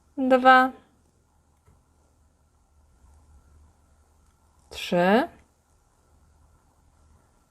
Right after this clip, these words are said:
cztery oraz pięć. W odległości D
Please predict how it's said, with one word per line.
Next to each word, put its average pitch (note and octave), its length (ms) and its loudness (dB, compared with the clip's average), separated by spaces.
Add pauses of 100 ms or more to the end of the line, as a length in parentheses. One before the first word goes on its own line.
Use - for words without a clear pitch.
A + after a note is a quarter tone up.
(1120)
cztery C4 600 -2 (1300)
oraz G3+ 640 2 (2000)
pięć. D3+ 460 -8 (2000)
W - 60 -20
odległości B3+ 1000 2 (280)
D F#3+ 500 2